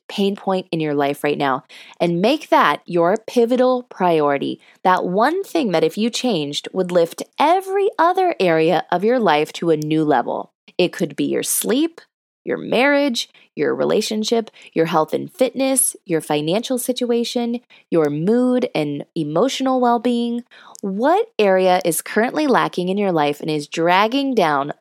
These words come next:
all the other areas of your life? Now, take that thing and imagine that that area of your life is thriving. What would that look like?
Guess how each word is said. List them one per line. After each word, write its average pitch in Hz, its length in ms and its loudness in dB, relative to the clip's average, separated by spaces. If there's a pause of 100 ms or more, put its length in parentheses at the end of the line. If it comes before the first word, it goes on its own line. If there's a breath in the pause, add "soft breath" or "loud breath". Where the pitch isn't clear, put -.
all 294 540 4
the 294 140 2
other 240 280 2
areas 165 460 2
of 147 220 -4
your 147 140 0
life? - 380 -6 (320 loud breath)
Now, 180 320 2
take 214 280 -2
that 370 240 2
thing 147 380 -4 (360 loud breath)
and 196 120 2
imagine 185 680 0 (280)
that 170 180 2
that 233 380 2
area 214 360 4
of 175 140 0
your 175 100 2
life 151 320 -2
is - 360 -6
thriving. 160 840 0 (400 loud breath)
What 202 400 2
would 370 160 0
that 339 180 2
look 160 220 0
like? 139 380 -4